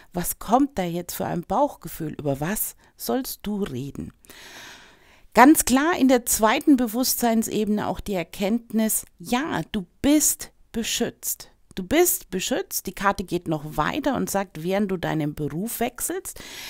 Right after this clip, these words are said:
Wir haben hier den Berufwechsel, aber ich sehe hier den Inhalt wirklich in der Art, dass wir reden, sicherlich bei dem einen oder anderen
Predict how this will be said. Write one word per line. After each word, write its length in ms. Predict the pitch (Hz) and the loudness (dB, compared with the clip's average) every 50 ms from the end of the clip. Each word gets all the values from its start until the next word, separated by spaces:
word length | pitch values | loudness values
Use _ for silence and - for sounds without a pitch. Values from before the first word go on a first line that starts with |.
| - - | -12 -6
Wir 140 | - 175 180 | -2 0 2
haben 160 | 180 214 277 | 6 8 8
hier 140 | 269 247 190 | 8 8 8
den 180 | 196 175 165 | 4 2 0
Berufwechsel, 960 | 147 147 151 151 165 196 247 - - - 208 240 254 - - - - 339 370 370 - - - - - - - - - | 0 -2 -2 -2 -2 -4 -4 -6 -4 -2 -2 -2 -2 -4 -6 -4 -4 -4 -4 -6 -8 -12 -18 -16 -16 -16 -18 -12 -4
aber 260 | - 190 196 190 - | 0 2 4 4 2
ich 160 | - 156 - - | 2 0 0 0
sehe 160 | - 233 226 | 0 0 2
hier 160 | 208 226 220 | 2 2 2
den 180 | - 208 196 - | 2 2 0 0
Inhalt 460 | - 185 208 196 196 190 190 - - | 0 0 0 2 0 -2 -2 -2 -4
wirklich 400 | 208 202 - 208 208 - - - - | -6 -6 -4 -6 -8 -8 -8 -6 -2
in 200 | 226 214 214 202 | 0 2 2 2
der 240 | 190 185 170 - | 2 0 -2 -2
Art, 380 | - - 180 - - - - - | -4 -4 -4 -4 -4 -8 -6 -4
dass 220 | 170 170 - - | -2 -2 -2 -2
wir 220 | 170 170 156 147 147 - - _ _ _ - 151 | 0 0 0 0 -2 -6 -16 _ _ _ -12 -6
reden, 840 | 143 147 143 147 147 151 165 180 196 214 247 - 254 269 262 262 - - - - _ _ _ _ _ _ _ - | -4 -4 -4 -2 0 2 2 2 2 0 0 2 2 2 2 0 -2 -8 -18 -20 _ _ _ _ _ _ _ -2
sicherlich 480 | - - 294 254 294 202 185 180 - - | 2 4 6 6 6 6 4 2 0 -2
bei 120 | 156 151 | -2 -2
dem 180 | 156 151 - - | 0 -2 -2 0
einen 200 | - 190 233 226 | 0 2 2 4
oder 160 | 185 160 151 | 4 2 2
anderen 440 | 113 95 139 151 143 127 131 117 - | 2 0 0 -2 -4 -6 -8 -8 -4